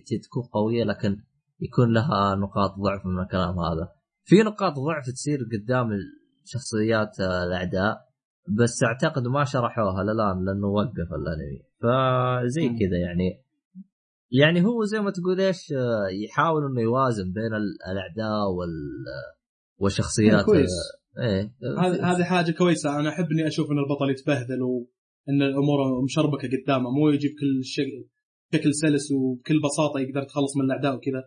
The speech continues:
Speaker 2: لا يا أخي، خليه يتأذى شوي، خليه يتبهدل.
Speaker 1: هو أصلا في أشياء بعدين يبي-،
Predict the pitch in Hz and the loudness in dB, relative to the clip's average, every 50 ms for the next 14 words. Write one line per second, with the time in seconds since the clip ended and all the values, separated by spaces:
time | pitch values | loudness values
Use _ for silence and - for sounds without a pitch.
0 | _ _ _ _ - - 262 214 151 - 139 - 170 160 143 139 143 139 127 120 | _ _ _ _ -10 -2 0 0 0 0 0 2 2 2 2 2 0 -4 -8 -10
1 | 123 - - 123 113 120 123 123 123 - - 135 120 110 110 107 113 _ _ _ | -10 -8 -8 -8 -6 -4 -4 -4 -4 -4 -4 -4 -4 -4 -8 -12 -16 _ _ _
2 | _ _ _ _ _ - 147 135 156 190 226 220 220 214 214 - 165 147 147 - | _ _ _ _ _ 0 4 6 8 8 6 4 0 -2 -2 -2 -4 -4 -2 -2
3 | 185 175 - - - 165 143 123 107 107 107 127 131 120 113 104 104 98 92 | -2 -2 -2 -2 0 0 0 0 -2 -4 -4 -4 -2 -2 -2 -2 -2 -2 -2